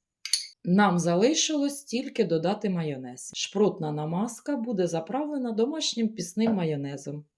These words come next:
Зливаємо рідину з горошку.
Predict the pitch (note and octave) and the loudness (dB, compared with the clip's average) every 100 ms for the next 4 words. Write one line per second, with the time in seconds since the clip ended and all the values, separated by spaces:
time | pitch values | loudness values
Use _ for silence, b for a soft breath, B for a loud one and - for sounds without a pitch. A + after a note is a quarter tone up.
0 | _ _ - D#3 F#3 B3+ A#3+ G3+ F3+ F3 | _ _ -8 -2 4 6 6 4 4 4
1 | E3+ E3+ F#3+ F3+ G3 F#3+ E3 - D#3+ G3 | 4 4 4 6 6 4 2 0 -2 2
2 | F3 D#3 - - B3+ B3+ | 2 2 0 -4 -6 -6